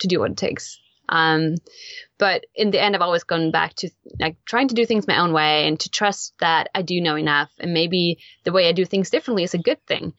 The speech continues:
I try to appreciate the journey and the growth that comes with that. And actually, some of the feedback we've gotten so far from our models is that it's refreshing to be with an agency who feels like more of a family, that you can pick up the phone and call us if there's anything.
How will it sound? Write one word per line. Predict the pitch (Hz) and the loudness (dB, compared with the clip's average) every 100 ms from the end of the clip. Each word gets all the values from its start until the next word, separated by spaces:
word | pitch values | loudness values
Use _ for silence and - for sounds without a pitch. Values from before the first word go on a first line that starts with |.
| _ _ - | _ _ -6
I | - | -4
try | 202 196 | 0 0
to | |
appreciate | 190 - 190 185 | 0 -2 -2 0
the | 165 | -2
journey | 160 151 160 160 156 | 0 0 2 2 2
and | 147 | 2
the | 143 | 0
growth | 185 196 185 | 0 2 2
that | - | -2
comes | 180 170 165 | -2 -2 0
with | 160 | 0
that. | 165 160 165 | 2 2 0
And | 160 | 0
actually, | 175 - 185 175 | 0 0 -2 0
some | 180 175 | 0 0
of | |
the | 165 165 160 - | 2 0 -2 0
feedback | 233 214 165 | 0 0 -2
we've | 175 | -2
gotten | 175 190 233 180 | 0 0 0 -4
so | 151 | -6
far | 151 156 147 | -4 -2 -2
from | - 254 | 0 2
our | 294 | 2
models | 180 156 165 165 | 2 0 0 -4
is | 165 | -6
that | - 165 | -2 -2
it's | 160 - | -2 -4
refreshing | 165 180 214 196 175 | -2 0 0 -2 -2
to | 175 | -2
be | 165 | 0
with | 156 | 0
an | 151 | 0
agency | 147 156 151 156 156 170 | 0 0 0 2 2 2
who | 165 | 0
feels | 196 175 - | 2 0 0
like | 165 151 - _ _ | 0 0 -2 _ _
more | 208 196 | 0 2
of | 175 | 0
a | |
family, | - 180 160 165 170 170 165 | 0 2 2 4 2 2 2
that | 156 156 160 | 2 0 -2
you | |
can | 190 180 | -2 -2
pick | 185 170 | -2 -2
up | |
the | 185 | -2
phone | 185 170 | 0 0
and | 165 | 0
call | - 147 160 | 0 0 0
us | 165 | -2
if | 170 | -2
there's | 151 - | -2 0
anything. | 151 143 143 151 175 | 0 0 0 0 0